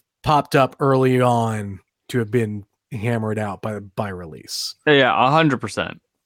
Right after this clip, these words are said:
Speaker 2: A hundred percent.
Speaker 1: Yeah.
Speaker 2: Uh, so, Poke Fact of the Week.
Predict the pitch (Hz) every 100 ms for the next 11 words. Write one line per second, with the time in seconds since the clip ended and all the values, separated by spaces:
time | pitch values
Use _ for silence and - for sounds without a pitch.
0 | _ _ - 135 131 - 156 147 135 123
1 | 110 - - - _ _ _ _ _ _
2 | 202 180 185 165 - 247 190 107 _ _
3 | 269 262 - 226 214 202 185 165 117 -